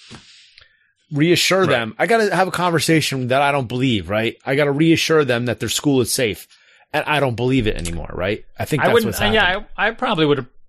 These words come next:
Speaker 2: approach it more statistically as well. And not, not to diminish it too much, but just to be like, "Look, this, this is where we are. It stinks."
Speaker 1: Yeah.
Speaker 2: Um, I'm not gonna say your school is safe because that's,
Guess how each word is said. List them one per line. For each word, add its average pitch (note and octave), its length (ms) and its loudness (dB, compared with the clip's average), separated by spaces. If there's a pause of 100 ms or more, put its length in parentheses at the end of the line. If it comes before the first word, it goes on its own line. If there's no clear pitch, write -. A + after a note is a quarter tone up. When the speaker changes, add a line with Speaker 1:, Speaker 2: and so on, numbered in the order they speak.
(760)
Speaker 2:
approach C3+ 400 -2
it A2 100 -6
more A2 220 0
statistically - 760 -12 (500)
as G#2+ 100 -16
well. G2+ 240 -10 (260)
And C#3 140 -6
not, F#3 320 2
not F3 260 2
to C#3 200 0
diminish A#2 560 -6
it G#2 120 -12
too A2 120 -8
much, F2+ 320 -12
but A2 120 -12
just - 200 -12
to A2+ 40 -16
be G#2 140 -8
like, G2 220 -10
"Look, C3 260 -4
this, - 340 -8 (1080)
this D3+ 200 0
is C3+ 140 -6
where D3 180 2
we D#3 140 2
are. C3+ 500 0
It B2 140 -14
stinks." C3 600 -4
Speaker 1:
Yeah. F#2 220 -6 (760)
Speaker 2:
Um, A2 720 0 (720)
I'm A2+ 120 -6
not C3+ 140 0
gonna C3+ 140 -2
say C3 160 0
your B2 240 0
school A2+ 340 -6
is G2 120 -10
safe G#2+ 560 -8
because G#2+ 440 -6
that's, - 520 -8